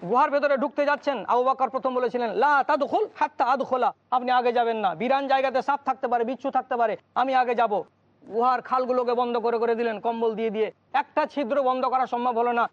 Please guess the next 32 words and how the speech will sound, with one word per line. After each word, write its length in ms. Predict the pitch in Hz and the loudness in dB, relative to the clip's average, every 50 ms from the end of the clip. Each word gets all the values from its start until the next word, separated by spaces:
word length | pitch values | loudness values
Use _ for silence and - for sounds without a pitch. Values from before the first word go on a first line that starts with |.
| _ - 214 | _ -4 -2
নিজের 160 | 240 254 226 | 0 0 0
পাখানাকে 500 | - - 254 247 220 226 240 233 214 233 | 2 2 0 2 2 0 -2 -2 0 0
রেখে 200 | 233 233 190 233 | 0 0 -2 -2
দিলেন, 240 | 208 233 226 226 226 | -2 0 0 0 0
দিয়ে 120 | 220 214 | 0 0
বন্ধ 220 | 208 214 208 208 | 0 0 -2 -2
করলেন। 180 | 196 190 202 202 | -2 0 0 0
"আসুন 200 | 254 - 359 359 | 0 0 0 0
আল্লাহ 200 | 277 269 262 247 | 0 0 0 0
রসুল, 300 | 233 220 - 226 180 147 - _ - | -2 -2 -4 -4 -6 -8 -10 _ -8
ঢুকে 180 | 175 214 226 233 | -6 -4 -2 0
যান।" 220 | 240 233 202 165 - _ _ _ - - | 0 0 -2 -4 -12 _ _ _ -4 -2
নবীজি 260 | 240 269 294 277 294 | -2 0 0 0 0
ঢুকলেন, 360 | 233 269 294 269 294 269 247 | 0 0 0 0 0 0 2
আরাম 260 | 226 220 247 277 285 | 2 2 2 2 0
করতে 200 | 247 277 226 269 | -2 -4 -4 -4
শুরু 200 | 226 - 277 277 | -2 -2 -2 0
করলেন, 220 | 254 269 269 262 233 - _ _ | 0 0 0 -2 -4 -6 _ _
সেই 220 | - - 294 294 254 | -4 -2 0 0 2
জায়গাতে 400 | 247 247 262 247 262 247 220 233 | 2 0 0 0 -2 0 -2 -2
ছোবল 320 | - - 262 254 247 247 | 0 0 0 0 0 0
মেরে 180 | 240 240 233 226 | 2 2 2 2
দিল 180 | 202 220 220 | 2 0 0
সাপে, 380 | 202 - 226 220 185 214 202 165 - _ _ - | 0 0 0 0 0 0 -4 -4 -6 _ _ -6
বিষ 200 | 254 277 - 277 | -6 -4 0 0
লেগে 200 | 269 269 277 285 | 2 2 2 2
গেল, 280 | 294 294 294 285 247 - _ _ _ - | 2 2 2 2 0 -2 _ _ _ -6
মরণ 560 | 175 190 202 233 254 262 294 349 427 427 403 | -4 -2 0 2 2 4 2 2 2 0 -2
সন্নিকটে 600 | - - 320 320 311 302 302 269 262 285 262 277 240 | -2 0 0 2 2 0 0 0 0 0 0 0 -2
ছিল। 320 | - 277 269 269 247 196 - _ _ _ - | -2 0 0 0 0 0 -4 _ _ _ 0
কার 280 | 269 294 349 370 349 | 2 4 4 4 2
জন্য? 380 | 262 320 320 302 277 233 170 | 2 0 0 0 0 -2 -2